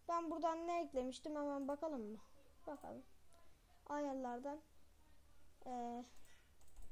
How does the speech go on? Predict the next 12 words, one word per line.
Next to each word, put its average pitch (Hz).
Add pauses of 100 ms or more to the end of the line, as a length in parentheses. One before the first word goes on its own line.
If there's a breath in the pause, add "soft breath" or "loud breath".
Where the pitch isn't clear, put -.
(600)
ne 302
eklemiştim 254
ben 226
buraya? 247 (880 loud breath)
Video 269
likes. -
Yine 277
video 240
likes. 277
Evet, 277
bunu. 262 (840 soft breath)
Bakın. 240